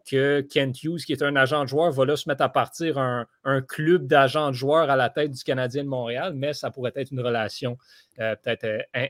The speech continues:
intéressante. Euh, bon, justement, là, euh, Pierre-Luc Lavallée, là, qui parle d'Émilie Castonguay, justement, ou de Marc Denis aussi, qui est un nom qui est revenu souvent, euh, dans les médias, là, qui pourrait peut-être être, euh, mentionné, qui pourrait peut-être être nommé.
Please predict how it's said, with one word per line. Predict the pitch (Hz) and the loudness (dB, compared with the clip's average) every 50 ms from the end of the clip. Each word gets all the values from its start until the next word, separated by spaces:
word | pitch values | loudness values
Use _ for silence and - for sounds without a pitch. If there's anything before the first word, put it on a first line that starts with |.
| - | -2
intéressante. | - 127 127 - 143 127 127 123 110 - - 143 143 143 135 - - _ _ - - _ _ | -2 -2 0 0 2 4 4 4 4 2 0 0 0 0 -2 -4 -8 _ _ -20 -20 _ _
Euh, | 123 120 123 123 123 123 120 | 2 4 4 6 4 4 2
bon, | 113 131 139 131 | 2 2 2 2
justement, | 113 101 - - - 131 120 135 135 127 | 0 -2 -4 -2 0 0 2 2 2 2
là, | 120 120 | 2 0
euh, | 117 113 113 110 110 107 107 | -2 -2 -2 -4 -4 -4 -6
Pierre-Luc | - - 117 110 113 120 - | -6 -6 -6 -4 -4 -4 -4
Lavallée, | 139 123 107 107 107 110 113 113 | -6 -6 -6 -4 -4 -4 -4 -4
là, | 110 110 107 101 | -4 -4 -6 -6
qui | - - | -10 -6
parle | _ 127 123 123 117 | _ 0 0 0 0
d'Émilie | 113 104 104 107 107 | -2 -8 -10 -12 -12
Castonguay, | - 123 - - - 117 110 113 117 | -12 -12 -12 -10 -12 -12 -10 -10 -10
justement, | 110 - 127 107 113 127 - | -8 -8 -8 -8 -6 -8 -8
ou | - 147 156 | -8 -10 -2
de | 147 143 131 | 2 4 4
Marc | 123 123 131 139 139 127 - 139 | 4 6 4 4 4 4 0 -4
Denis | 127 139 127 120 117 117 120 131 143 135 | 0 0 0 0 0 -2 -4 -6 -6 -8
aussi, | 117 - - 135 | -10 -12 -12 -10
qui | 131 135 | -10 -12
est | 127 - | -10 -8
un | 120 117 113 | -8 -8 -6
nom | 117 117 113 | -8 -8 -8
qui | - 135 | -6 -6
est | 120 | -8
revenu | 104 107 110 110 113 117 | -6 -6 -6 -6 -6 -8
souvent, | 110 - - 120 117 117 117 113 - _ _ _ - - - _ - | -8 -10 -12 -6 -4 -4 -4 -4 -6 _ _ _ -20 -20 -20 _ -8
euh, | 123 107 107 | -4 -4 -2
dans | 107 113 104 | -2 -2 -4
les | 107 104 104 | -4 -4 -6
médias, | 104 101 98 98 117 117 113 | -6 -8 -8 -4 -2 -2 -2
là, | 110 | -2
qui | - _ | -6 _
pourrait | _ - 110 104 - _ | _ -6 -6 -6 -4 _
peut-être | - 113 107 104 - - | 0 0 0 0 0 0
être, | 113 113 113 104 - - | 0 0 0 0 -2 -2
euh, | 117 110 107 107 107 107 - _ - - - - - - - - - _ _ _ | 0 0 2 0 0 -2 -6 _ -20 -20 -20 -20 -20 -20 -20 -20 -20 _ _ _
mentionné, | - 139 170 185 180 - - - 170 143 147 175 196 | 8 10 10 10 10 8 4 2 2 4 4 2 0
qui | 185 135 | -2 -4
pourrait | - 156 143 156 139 | -2 2 2 2 4
peut-être | - - 196 175 190 | 4 4 2 2 2
être | 208 208 196 - | 0 -2 0 0
nommé. | 165 147 143 143 170 208 240 226 | 0 2 2 2 2 0 -2 -2